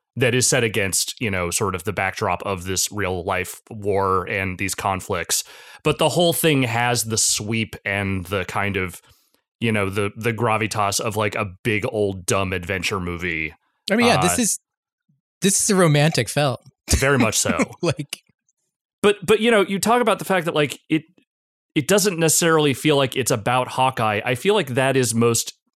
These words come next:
Speaker 1: you don't really get that sense until the end when it's the dad that gets the big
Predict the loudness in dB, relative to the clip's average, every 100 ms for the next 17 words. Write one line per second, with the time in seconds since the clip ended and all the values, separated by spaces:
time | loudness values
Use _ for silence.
0 | _ _ _ _ _ _ _ _ -2 2
1 | 4 4 2 2 0 2 0 2 0 0
2 | -2 -2 0 -2 -4 -4 -4 0 0 0
3 | -6 _ _ _ _ _ _ _ -2 2
4 | 2 2 -2 -2 -2 0 0 0 -2 -4
5 | -10 -10 -4 -2 0 0 -2 -2 -4 0
6 | 0 0 -2 -4